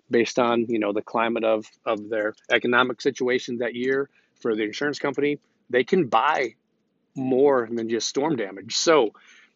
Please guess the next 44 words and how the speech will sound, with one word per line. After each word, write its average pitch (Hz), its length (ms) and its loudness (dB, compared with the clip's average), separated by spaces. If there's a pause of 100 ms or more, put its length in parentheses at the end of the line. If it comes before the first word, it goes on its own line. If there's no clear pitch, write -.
(400)
back 127 240 4
to 131 100 -6
the 117 80 -4
point 135 320 -4
of 110 120 -4
the 107 80 -10
staff 143 280 -4
adjusters, 110 520 -8
a 113 40 -6
lot 107 160 -2
of 131 80 -4
times 127 300 -8
these 117 160 -8
staff 117 180 -4
adjusters 113 340 -6
might 113 200 -6
be 113 100 0
a 110 40 0
supervisor 107 680 -4
of 101 80 -6
your 113 140 -4
area 120 340 0
as 104 120 -8
well. 139 240 0
So - 140 -10
you 117 220 -8
wanna 180 240 0
make 190 180 -2
sure 147 420 2 (340)
that 120 160 -2
you 135 60 2
have 120 140 2
a 120 60 -2
good 127 160 2
relationship 147 600 2
with 117 220 -2
them, 117 240 -2 (340)
and 147 460 2 (400)
they 135 320 4
will 170 340 4
err 135 540 2
on 117 400 -6
your 117 480 -2
side. 107 560 -6